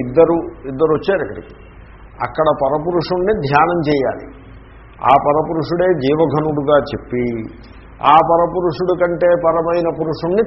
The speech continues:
తెలుసుకోవాలని తర్వాత చెప్పారు కదా. కాబట్టి ఇప్పుడు ఇంత, ఎన్ని పరపురుషులు వచ్చారు? రెండు పరపురుషులు వచ్చారు. మొదటి పరపురుషుడు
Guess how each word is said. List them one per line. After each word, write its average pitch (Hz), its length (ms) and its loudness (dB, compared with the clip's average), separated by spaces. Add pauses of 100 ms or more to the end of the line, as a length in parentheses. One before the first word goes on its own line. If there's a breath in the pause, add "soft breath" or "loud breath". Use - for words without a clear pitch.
తెలుసుకోవాలని 151 840 2
తర్వాత 135 340 -2
చెప్పారు - 320 -14 (1120)
కదా. 113 200 -4 (680 loud breath)
కాబట్టి 165 260 -2
ఇప్పుడు 165 180 -2
ఇంత, 151 180 -4 (240)
ఎన్ని 151 200 -2
పరపురుషులు 165 520 -2
వచ్చారు? 165 320 -2 (120)
రెండు 151 260 -4
పరపురుషులు 156 500 -4
వచ్చారు. - 300 -12 (680 loud breath)
మొదటి 151 360 0
పరపురుషుడు 165 640 0